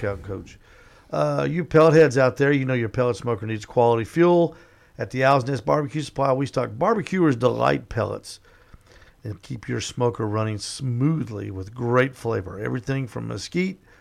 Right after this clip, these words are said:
oak, hickory to cherry, you can trust Barbecuer's Delight pellets to stoke your smoker with flavor and dependability. And Steve, do y'all have peach? Do you have peach pellets? Yes, we do.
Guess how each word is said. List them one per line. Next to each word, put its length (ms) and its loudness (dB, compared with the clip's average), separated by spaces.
oak, 280 6
hickory 340 0
to 100 -2
cherry, 340 0
you 100 -4
can 120 -6
trust 320 -2
Barbecuer's 560 0
Delight 520 0
pellets 400 -4
to 120 -10
stoke 500 4
your 160 -4
smoker 460 0
with 200 -4
flavor 560 4
and 180 0
dependability. 880 2
And 240 -6
Steve, 600 -6
do 80 -8
y'all 300 2
have 520 -4
peach? 560 -8
Do 100 -6
you 120 0
have 340 -2
peach 460 -6
pellets? 460 -4
Yes, 240 -8
we 100 -8
do. 340 -6